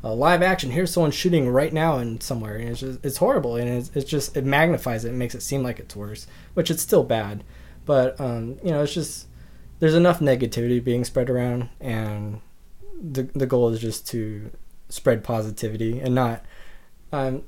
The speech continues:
I mean, I have, I have my own, uh, subtle, uh, objectives that I want to accomplish with my channel as well.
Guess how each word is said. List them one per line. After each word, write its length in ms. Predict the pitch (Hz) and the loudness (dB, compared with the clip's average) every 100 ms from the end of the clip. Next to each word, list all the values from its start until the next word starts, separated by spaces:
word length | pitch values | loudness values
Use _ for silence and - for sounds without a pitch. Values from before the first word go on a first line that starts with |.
| - - | -8 2
I 20 | |
mean, 160 | 175 180 | 6 6
I 80 | 202 | 6
have, 260 | 190 175 175 | 4 2 4
I 40 | |
have 120 | 180 | 6
my 160 | 170 135 | 6 6
own, 340 | 131 131 131 - | 4 4 2 0
uh, 200 | 127 113 | 0 0
subtle, 500 | - 135 131 123 - - | 4 6 6 4 -2 -8
uh, 320 | 135 120 120 120 | -6 -4 -4 -4
objectives 580 | 135 131 127 - 127 127 | -2 2 2 2 0 2
that 100 | 117 | 2
I 80 | 113 | 2
want 420 | 113 110 - - | 0 -4 -8 -10
to 180 | 131 110 | -6 -6
accomplish 460 | - 110 104 110 123 | -4 -6 -6 -8 -6
with 120 | 110 | -6
my 140 | 110 | -6
channel 300 | 101 117 113 | -4 -4 -4
as 120 | 110 | -6
well. 380 | 117 107 104 117 | -4 -4 -4 -8